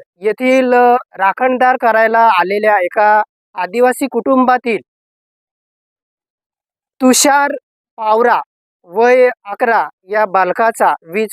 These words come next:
पडून दुर्दैवी मृत्यू झाला. या शहादा तालुक्यामध्ये वीज पडून मृत्यू झालेल्या अशा दोन घटना घडल्या. या घटनेतील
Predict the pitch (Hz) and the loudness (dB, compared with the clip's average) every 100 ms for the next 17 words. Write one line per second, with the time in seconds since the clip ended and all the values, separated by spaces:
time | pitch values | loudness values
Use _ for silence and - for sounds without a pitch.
0 | - 214 208 185 185 175 196 196 180 - | -8 -4 -4 -2 -4 0 0 0 -2 -6
1 | 190 160 170 135 - _ _ _ _ _ | -10 -4 -4 -4 -8 _ _ _ _ _
2 | _ _ _ _ _ 196 262 277 262 233 | _ _ _ _ _ 0 0 0 0 -2
3 | 240 254 254 240 254 254 240 240 247 240 | 0 0 0 0 0 0 0 2 0 0
4 | _ 170 247 285 - 254 240 254 214 202 | _ -6 -4 -4 -2 -2 0 0 0 -4
5 | 247 240 196 202 214 220 220 220 202 - | -6 -6 -2 0 2 4 2 0 -4 -2
6 | 233 226 156 220 277 262 220 208 202 185 | 0 0 2 2 2 0 -2 -2 0 -2
7 | 165 165 175 - _ _ _ _ _ 180 | -2 -2 -2 -4 _ _ _ _ _ -2
8 | 220 226 226 - 160 165 196 247 247 254 | 2 2 0 -2 _ -4 -2 0 0 0
9 | 262 262 | -2 -2